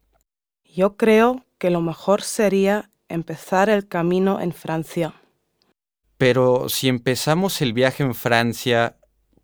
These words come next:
Speaker 2: ¿cuántos kilómetros vamos a andar en total?
Speaker 1: Espera, que lo voy a consultar en internet. Preguntamos a Google. Según Google, son setecientos setenta kilómetros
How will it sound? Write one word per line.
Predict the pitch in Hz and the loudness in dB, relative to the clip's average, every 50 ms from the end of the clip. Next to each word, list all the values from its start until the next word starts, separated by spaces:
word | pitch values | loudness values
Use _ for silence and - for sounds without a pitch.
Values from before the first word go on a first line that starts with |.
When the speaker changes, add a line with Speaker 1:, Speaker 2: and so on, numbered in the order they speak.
| _ _ - | _ _ -6
Speaker 2:
¿cuántos | - 143 147 151 170 185 175 - 196 190 190 - - | 0 2 4 4 2 0 -2 0 0 0 0 -2 -6
kilómetros | - - 120 110 117 120 131 143 139 - - 143 135 139 135 - - - | -4 -2 0 2 2 2 2 0 -2 -4 -4 -2 -2 -2 -2 -4 -10 -6
vamos | 120 117 120 123 147 160 165 147 - - | 2 4 6 6 6 2 -2 -4 -2 -2
a | 120 110 | -2 0
andar | 107 104 101 104 104 110 | 0 0 2 2 4 4
en | 117 123 117 107 | 4 2 -2 -2
total? | - 104 87 - - 87 85 87 98 151 202 247 - _ _ _ _ _ _ _ _ _ _ _ _ _ _ _ _ _ _ - | -2 -4 -4 -4 -2 -2 0 0 0 0 -2 -4 -8 _ _ _ _ _ _ _ _ _ _ _ _ _ _ _ _ _ _ -6
Speaker 1:
Espera, | 185 180 - - - 214 214 202 175 156 - - _ | -6 -6 -4 0 2 4 4 4 4 2 -2 -10 _
que | - 180 | -2 0
lo | 175 170 170 | 0 2 2
voy | 170 180 190 208 | 4 4 6 6
a | 220 226 | 4 2
consultar | - - 226 214 - - 214 190 - - 202 196 220 - - - | 0 -2 -2 -2 -2 -2 -2 -2 0 2 4 4 4 2 2 0
en | 202 190 | 2 2
internet. | 185 180 180 - - 175 160 170 170 160 151 - - _ _ _ _ _ _ _ _ _ _ _ _ _ | 2 2 0 -2 -4 -4 -2 0 0 0 -2 -4 -10 _ _ _ _ _ _ _ _ _ _ _ _ _
Preguntamos | - 190 185 175 175 165 170 - 185 190 214 240 247 - | -4 -2 -2 -2 -2 -4 -4 -2 0 0 0 0 -2 0
a | 196 208 | 0 -2
Google. | 202 - 196 160 147 143 165 - _ _ _ _ _ _ _ _ _ _ _ _ - - - _ _ _ _ _ | 0 0 -2 -2 -2 -6 -10 -12 _ _ _ _ _ _ _ _ _ _ _ _ -20 -20 -20 _ _ _ _ _
Según | - - - 196 185 180 180 175 165 | -14 -6 -2 0 2 2 2 0 2
Google, | 165 214 226 233 277 294 311 311 _ _ _ _ | 0 0 4 6 4 4 4 0 _ _ _ _
son | - - - - 190 175 180 - - | -16 -12 -4 -2 0 0 0 -2 -6
setecientos | - - - 185 165 - 160 156 - - 196 196 214 254 247 - 269 269 262 | -10 -4 -4 -4 -4 -4 -8 -10 -6 -2 0 0 0 0 -2 -2 -4 -4 -4
setenta | - - - 170 - - 190 196 214 196 233 233 | -4 -6 -8 -6 -4 0 0 0 0 0 -4 -6
kilómetros | - - 196 185 185 185 180 180 170 - - - 147 139 - - - - | -2 -2 0 2 2 2 2 0 -2 -6 -8 -10 -10 -12 -12 -16 -20 -20